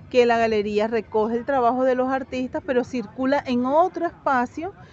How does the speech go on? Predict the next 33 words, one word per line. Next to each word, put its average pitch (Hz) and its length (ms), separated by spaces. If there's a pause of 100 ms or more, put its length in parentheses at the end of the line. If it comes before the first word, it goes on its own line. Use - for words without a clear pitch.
(160)
que 262 120
es 247 80
especial, 247 600
es 240 120
para 247 240
galería. 240 420
Entonces, 233 300
por 262 160
ejemplo, 269 460
van 175 300
a 208 120
las 175 120
ferias. - 520 (480)
Las 226 420
galerías 254 560 (260)
deciden 240 500
invertir 247 760
en, 233 260
bueno, 220 260
si 190 120
este 175 180
artista 233 460
va 226 160
con 240 200
nosotros, 247 600
porque 185 460 (400)
la 202 160
cara 180 240
del 202 180
santo 226 320
hace 233 180
el 233 60
milagro, 240 680